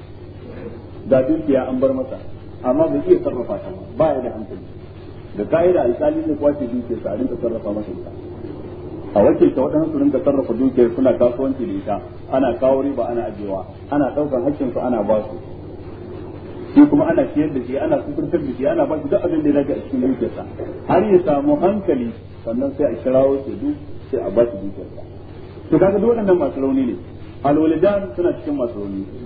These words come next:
Wato kuma mazaje ma waɗanda suke ba su da hankali duk suna cikin masu rauni. To duk Allah ya ba ku fatawar yadda za ku gudanar da lamarin su a ayoyin baya.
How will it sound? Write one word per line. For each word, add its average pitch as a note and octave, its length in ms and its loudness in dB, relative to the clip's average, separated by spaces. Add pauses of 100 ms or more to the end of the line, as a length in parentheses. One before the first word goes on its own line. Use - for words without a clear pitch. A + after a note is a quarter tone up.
(160)
Wato D3+ 380 4
kuma F#3 360 2
mazaje F3 560 2
ma F#3 140 4
waɗanda F3 260 -4
suke D#3+ 160 -8
ba F3 140 2
su F3 80 -4
da E3 80 0
hankali E3+ 240 -2 (200)
duk F#3 120 2
suna F#3 180 2
cikin C3 240 -6
masu G#2 220 -4
rauni. F#2 260 -4 (380)
To C#3 160 8
duk G3 300 4
Allah G#3 280 4
ya E3+ 140 4
ba F3 140 4
ku D#3 120 -2
fatawar C#3 320 -2
yadda D3+ 240 0
za D3 100 2
ku C#3 120 -8
gudanar C#3+ 400 4
da B2 80 0
lamarin A#2 380 4
su A2+ 60 -2
a G#2 160 -4
ayoyin B2 520 4
baya. A2+ 320 2